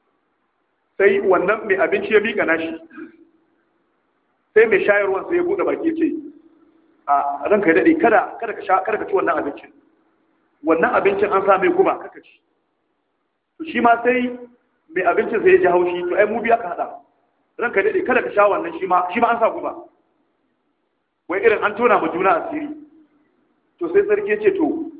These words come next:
shi wannan sai ce, 'Ni wallahi ba sa guba a abinci na ba.' To in ba a sa ba duk a, duk a jarraba namu a gani." Saboda shi mai abincin ya san dukkan su gaba ɗaya kan haɗa baki da su, an ba su kuɗi. Ya ce, "Duk a jarraba a gani. Irin duk gaba ɗaya ko,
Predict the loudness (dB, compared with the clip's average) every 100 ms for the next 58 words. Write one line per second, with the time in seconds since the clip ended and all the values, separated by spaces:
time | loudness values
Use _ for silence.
0 | _ -6 -2 0 0 2 2 2 2 2
1 | 0 -4 -4 -4 -2 -2 -4 -10 -6 -4
2 | -4 -8 0 0 2 0 0 -6 -10 -10
3 | -6 -4 0 0 0 -2 -2 -6 -12 -20
4 | _ _ _ _ _ _ _ _ _ _
5 | _ _ _ 0 2 2 0 -2 0 2
6 | 2 2 -2 -2 -4 -2 -4 -4 -2 0
7 | 0 2 2 2 -2 -6 -6 -6 -6 -6
8 | -6 -6 -6 -2 -2 -4 -12 -16 -20 _
9 | _ _ _ _ _ _ _ _ -12 -6
10 | 0 2 2 2 0 -2 -6 -12 -16 _
11 | _ _ _ _ _ _ 2 2 0 0
12 | 2 2 0 -2